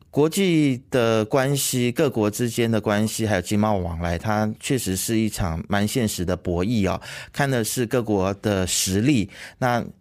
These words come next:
就像博士您所说的，现在在东南亚国家里面，大家在疫情之后，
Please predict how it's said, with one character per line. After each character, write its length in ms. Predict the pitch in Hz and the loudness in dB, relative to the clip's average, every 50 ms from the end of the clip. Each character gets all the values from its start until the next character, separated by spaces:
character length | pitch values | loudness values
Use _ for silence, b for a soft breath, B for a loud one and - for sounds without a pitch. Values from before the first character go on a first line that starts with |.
| _ _ | _ _
就 100 | - 139 | -2 0
像 140 | 143 147 120 | 0 2 2
博 100 | 110 110 | 0 0
士 140 | 107 131 117 | 0 2 2
您 100 | 101 101 | 0 0
所 140 | - 101 | 0 -2
说 160 | 82 - 110 101 | -2 0 0 0
的， 100 | 98 92 | 0 0
现 140 | - 117 | 0 0
在 60 | 110 98 | 0 0
在 120 | 113 107 | 0 0
东 200 | 98 - 104 107 | 0 2 2 2
南 100 | 104 92 | 2 2
亚 160 | 95 104 101 | 2 0 0
国 180 | 98 - 90 87 | 0 -2 -4 -2
家 200 | - 101 95 92 | 0 0 -2 0
里 120 | 90 90 | 0 -2
面， 240 | 92 98 104 101 92 | 0 0 0 0 0
大 160 | 98 107 101 | 0 0 0
家 220 | 95 - 107 92 92 | 0 0 0 0 0
在 100 | - 101 | 0 0
疫 100 | - 123 | -2 0
情 180 | 107 - 95 92 | 0 0 -2 -2
之 140 | 92 - 101 | -2 -2 -4
后， 240 | 92 117 110 98 | -2 -2 -2 -4